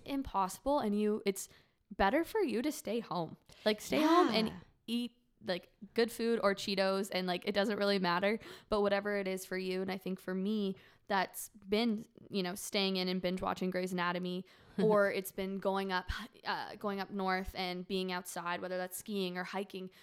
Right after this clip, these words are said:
Speaker 1: You just have to find what that is. I know for me, if I get really, really stressed, I just try and write,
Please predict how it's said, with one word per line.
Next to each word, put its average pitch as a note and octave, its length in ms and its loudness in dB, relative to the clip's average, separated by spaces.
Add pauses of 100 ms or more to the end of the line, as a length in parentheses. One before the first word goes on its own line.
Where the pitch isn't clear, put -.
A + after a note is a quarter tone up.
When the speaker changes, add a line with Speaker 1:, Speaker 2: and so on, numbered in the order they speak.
(140)
Speaker 1:
You A3+ 80 -6
just G#3 120 -6
have G3+ 120 -8
to A#3 60 -8
find F#3 500 -6
what F#3+ 160 -8
that F3+ 140 -4
is. F#3 200 -2
I F#3 100 -6
know G3 120 -6
for G3 140 -8
me, F#3 220 -4
if F#3+ 100 -10
I F#3+ 80 -6
get G3+ 180 -8
really, G3 340 -2
really A#3+ 280 -2
stressed, A#3 420 -8
I F#3+ 80 -4
just F#3 220 -12
try F#3+ 160 -8
and F3 120 -10
write, F#3 360 -6